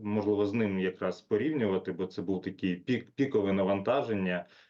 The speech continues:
е, протягом цього року. У вихідні це за добу сто п'ятдесят тисяч перетинів кордону в обох напрямках, у будні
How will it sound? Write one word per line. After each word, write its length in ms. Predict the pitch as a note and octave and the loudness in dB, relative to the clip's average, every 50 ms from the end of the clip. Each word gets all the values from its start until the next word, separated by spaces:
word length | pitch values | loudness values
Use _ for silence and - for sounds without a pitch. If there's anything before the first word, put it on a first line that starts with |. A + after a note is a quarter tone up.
| _ _ - F#2+ | _ _ -10 -6
е, 160 | F#2+ F#2+ F#2 | -2 -2 0
протягом 480 | - G#2+ G#2+ G#2 - G#2+ G#2 G2+ G2+ | 2 2 2 2 2 2 0 0 -2
цього 300 | - - G#2+ F#2+ F#2+ G2 | -2 -2 -2 0 0 0
року. 320 | F#2+ G2 F#2+ - - - G2 | 2 2 0 0 0 -2 -2
У 80 | F#2+ | 0
вихідні 540 | G2+ A2 G#2 G#2 A2 G2+ F#2+ G#2+ A2 G#2+ F#2 | 2 0 0 0 -2 -4 0 0 0 0 0
це 480 | F2 - - F#2 F2+ F2+ F2 F2 F2 F2 | -2 -6 -6 -4 -2 -2 0 -2 -2 -2
за 160 | E2+ G2 G2+ | -2 -2 0
добу 300 | F#2+ G#2 G2+ F#2 G#2 G2 | 0 0 -2 0 0 -2
сто 180 | G2 - - G2 | -2 -2 -6 -4
п'ятдесят 460 | - F#2 F2 G2 - - E3 D#3 - | -2 -2 -4 -2 -2 0 -2 0 0
тисяч 300 | D3 C#3 - C3 A2+ - | -2 -2 0 -2 -2 -2
перетинів 560 | - - - - - - A2 A2+ A2 G#2 - | -2 0 2 2 2 2 2 0 0 0 0
кордону 540 | - G#2+ G#2 G2+ A2 G#2+ G#2 G#2 G#2 G2+ F#2 | -2 -2 0 2 2 2 2 2 0 0 0
в 60 | G2 | 0
обох 320 | G2+ F#2+ G2+ G#2 G#2 - | 0 0 0 0 0 0
напрямках, 600 | G#2+ G2 G2 F#2+ - F2+ F2+ F2+ F2+ - F#2 F2 | -2 -2 -2 -2 -2 -4 -8 -8 -4 -2 -2 -2
у 60 | E2+ F2 | -2 -2
будні 680 | F2 G2 A#2 A#2 F#2+ F#2 F#2 F2+ F2 F2 E2+ E2 F2 | 0 0 0 2 2 2 2 2 2 0 0 -2 -2